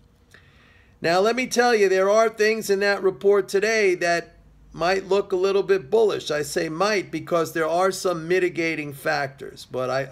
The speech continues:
I put that, all of that, and my analysis is in the, uh, email that I sent out earlier today. Again, if you want that email, go to pitbulleconomics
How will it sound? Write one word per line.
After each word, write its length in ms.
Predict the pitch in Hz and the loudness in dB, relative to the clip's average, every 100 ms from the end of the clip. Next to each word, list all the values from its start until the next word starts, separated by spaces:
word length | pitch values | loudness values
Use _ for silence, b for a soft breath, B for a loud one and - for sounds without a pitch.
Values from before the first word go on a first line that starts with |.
| 135 | -4
I 40 | |
put 360 | 139 - 196 190 | -4 0 0 0
that, 420 | 175 175 175 - _ - | 0 2 0 -6 _ -4
all 400 | 160 202 220 202 | 0 2 2 2
of 80 | 170 | 2
that, 400 | 170 165 170 - b b b b b | 0 0 -4 -14 b b b b b
and 160 | 139 147 | -4 -2
my 140 | 151 | -2
analysis 840 | 151 156 185 175 139 - 135 135 | -2 0 0 0 -4 -4 -4 -4
is 300 | - 135 135 | -6 -6 -6
in 360 | - 151 151 147 | -6 -4 -4 -4
the, 300 | 139 139 135 | -4 -4 -2
uh, 220 | 127 127 - | -4 -4 -6
email 420 | 151 160 147 123 117 | -6 -4 -2 -2 -4
that 140 | 123 | -6
I 80 | 123 | -6
sent 380 | 123 139 127 135 | -4 -6 -4 -2
out 200 | 127 123 | -2 -2
earlier 360 | 127 123 117 | -4 -4 -6
today. 320 | 113 120 107 | -8 -8 -8
Again, 320 | 104 107 135 104 | -8 -6 -6 -6
if 160 | - | -12
you 80 | 110 | -12
want 320 | 110 135 143 | -8 -6 -6
that 220 | 160 165 | -4 -2
email, 440 | 180 180 147 135 131 | 0 -2 -2 -4 -4
go 200 | 127 135 | -6 -6
to 80 | 123 | -6
pitbulleconomics 1300 | - 156 139 147 143 139 135 131 135 127 123 - | -8 -8 -6 -6 -6 -8 -8 -6 -6 -6 -8 -12